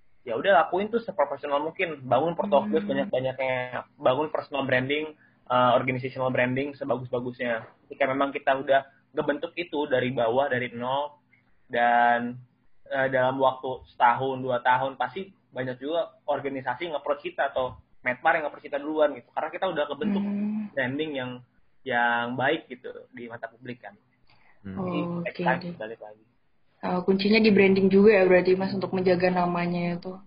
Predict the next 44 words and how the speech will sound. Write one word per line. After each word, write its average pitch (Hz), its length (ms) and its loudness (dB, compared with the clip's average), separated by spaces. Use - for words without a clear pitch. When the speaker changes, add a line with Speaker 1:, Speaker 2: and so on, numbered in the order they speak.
Speaker 2:
Oke 190 320 -10
Speaker 1:
Iya. 185 160 -6
Speaker 2:
deh, 175 160 -6
tadi 208 240 0
kan 262 160 2
terkait 254 240 2
kepercayaan 226 480 2
ya, 202 160 2
Mas. 190 320 -2
Kalau 247 320 4
misalnya 269 320 6
nih 262 160 2
kan 262 160 0
kita 254 240 -2
kolaborasi, 202 640 2
pasti 196 240 -4
kan 247 160 4
ada 196 160 2
pembagian 180 480 -2
peran 185 320 0
dan 185 160 0
tanggung 180 240 -2
jawabnya. 175 480 -6
Mungkin 262 240 0
bisa 220 320 4
disampaikan, 202 480 -2
Mas, 233 240 2
gimana 202 160 0
sih 254 160 -8
caranya 214 400 0
biar 185 320 0
pembagian 185 480 0
peran 185 240 -2
dan 185 160 -2
tanggung 185 240 -2
jawab 185 160 -2
antar 190 240 -6
komunitasnya 196 560 -4
tuh 247 160 -2
nanti 240 240 -2
nggak 196 160 0
miskom 196 400 -4
atau 190 160 -6
gimana? 185 400 -8